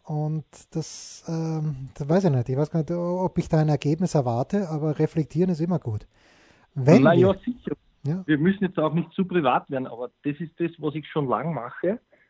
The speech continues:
Speaker 2: was wirklich weh tut zwischendurch, aber, äh, da geht's dann um die Akzeptanz, einfach zu sagen, was ist der Ist-Zustand, ja, so blöd der vielleicht ist,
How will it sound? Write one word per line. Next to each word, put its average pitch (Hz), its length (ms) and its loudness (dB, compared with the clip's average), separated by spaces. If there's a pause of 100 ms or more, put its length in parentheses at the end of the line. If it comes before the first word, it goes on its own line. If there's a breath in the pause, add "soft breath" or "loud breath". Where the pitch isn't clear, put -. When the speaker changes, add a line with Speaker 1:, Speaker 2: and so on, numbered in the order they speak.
(120)
Speaker 2:
was 143 260 0
wirklich 190 420 -2
weh 160 180 4
tut 98 340 0
zwischendurch, 110 640 -6
aber, 135 340 2
äh, 127 200 0
da 127 80 2
geht's 120 320 -2
dann 151 140 -2
um 151 140 0
die 147 140 2
Akzeptanz, 110 720 -4 (580 soft breath)
einfach 143 340 2
zu - 120 -4
sagen, 151 380 4 (120)
was 165 300 2
ist 175 240 -2
der 156 140 4
Ist-Zustand, - 800 -6
ja, 165 240 -2
so 143 160 -10
blöd 143 320 2
der 156 80 4
vielleicht 143 380 -2
ist, 110 180 -8